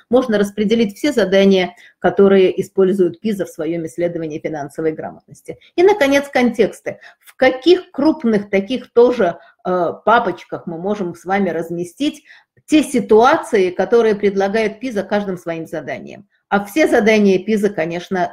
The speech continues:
ситуативны, контекстные. Об этом мы с вами уже знаем, и Галина Сергеевна тоже вскользь об этом говорила. Это образование и работа, дом и семья,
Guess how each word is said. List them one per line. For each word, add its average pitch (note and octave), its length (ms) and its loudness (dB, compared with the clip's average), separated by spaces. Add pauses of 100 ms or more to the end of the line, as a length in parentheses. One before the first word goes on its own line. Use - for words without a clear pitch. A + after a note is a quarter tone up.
ситуативны, D#3+ 640 -6
контекстные. E3 680 -4
Об E3+ 80 -8
этом E3 240 -4
мы D#3+ 60 -6
с D#3+ 80 -20
вами E3 220 -2
уже D#3+ 200 -4
знаем, C4+ 340 2
и G3 60 4
Галина F3+ 240 0
Сергеевна F#3+ 400 2
тоже F#3+ 220 -2
вскользь F3 320 -2
об D#3+ 100 -2
этом D#3+ 220 -6
говорила. D#3+ 500 -2 (320)
Это B3 560 0 (160)
образование A3+ 800 4
и F3+ 40 4
работа, G3 540 -2 (380)
дом A3+ 360 2
и F3+ 60 2
семья, F3+ 640 -4